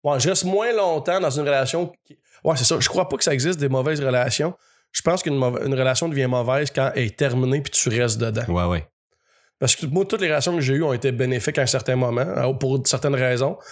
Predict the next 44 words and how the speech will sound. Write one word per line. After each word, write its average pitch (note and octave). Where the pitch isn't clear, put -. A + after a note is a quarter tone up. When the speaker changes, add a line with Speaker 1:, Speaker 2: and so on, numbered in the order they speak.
Speaker 2:
Il G#2
faut -
avancer. F#2
Speaker 1:
Puis -
exactement. C#3
Mais B2+
quand D#3
c'est C#3+
fini, C#3
là, B2+
c'est A#2+
le G#2+
temps A#2
de A#2+
décoller. A2+
Puis B2
je F2
Speaker 2:
Ouais. F2
Speaker 1:
pense C#3
que B2+
c'est C3
là C3+
que C3
ça B2+
devient A#2
toxique. -
Speaker 2:
Ouais. F2
Speaker 1:
C'est -
Speaker 2:
Si -
Speaker 1:
quand C#3
Speaker 2:
tu C#3
t'en A#2+
vas G2
pas, F#2+
si -
t'as A2
pas G#2+
le F#2+
gars G2+
de G2
t'en F2
aller. D#2
Speaker 1:
Ouais, D3
exactement. A#2+